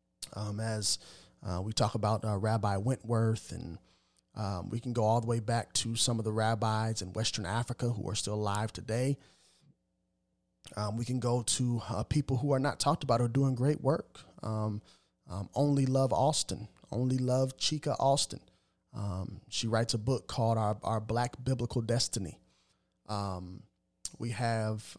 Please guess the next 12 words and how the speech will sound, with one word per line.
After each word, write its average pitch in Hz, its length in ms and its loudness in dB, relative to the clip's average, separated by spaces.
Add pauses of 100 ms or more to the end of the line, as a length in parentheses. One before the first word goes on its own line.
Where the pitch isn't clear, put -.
uh, 101 200 -2 (120)
Elder 127 340 2
Jeremy 131 480 2
R. 123 220 4
Vonner. 120 420 2 (580)
Um, 101 280 -4
you 107 80 -4
can 117 160 -2
look 120 120 0
his 117 160 2
name 120 340 2
up, 98 220 -2